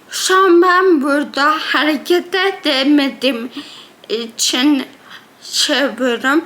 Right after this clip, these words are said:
Ben de Tortum'dayım. E, belediye başkanından da yardım istedim. Kabul etti. Buradaki küçük çocuklara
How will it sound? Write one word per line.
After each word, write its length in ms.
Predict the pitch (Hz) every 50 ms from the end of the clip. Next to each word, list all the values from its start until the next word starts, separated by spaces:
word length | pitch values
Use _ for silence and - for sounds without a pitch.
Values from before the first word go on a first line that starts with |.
| - - - - - - _ -
Ben 400 | - 302 349 370 381 349 294 240
de 260 | 302 262 240 269 262 -
Tortum'dayım. 1300 | - 285 262 233 240 240 220 226 - 262 247 220 233 233 233 233 214 226 214 220 220 220 226 262 320 339 339 - - - - - - - - - _ _ _ _ _ _ _ _ - - - -
E, 160 | 135 - - -
belediye 840 | 247 254 381 403 392 370 349 403 381 349 254 254 320 294 285 - -
başkanından 1400 | 269 285 311 311 285 - - - - 254 254 269 262 247 247 254 262 254 247 247 240 254 247 226 233 240 247
da 180 | 233 226 226 233 220
yardım 720 | 202 240 240 247 269 302 302 - - 320 339 330 330 311 294
istedim. 640 | 294 - - - - 254 269 294 330 359 392 403 403 - - _ - - - - - - - - -
Kabul 540 | - - - 311 302 240 233 - 330 330 320
etti. 680 | 339 294 277 277 277 - - - - - 247 269 330 403 - - - - - - - - - - -
Buradaki 840 | 240 226 311 440 494 466 440 - - 359 370 302 - - - 415 494 571 - - - - - - - - - - _ _
küçük 720 | - - - 403 415 381 403 - - 403 392 403 - -
çocuklara 1300 | - - 392 320 302 330 233 226 269 285 285 - - - 269 254 247 247 262 240 214 233 240 254 285 349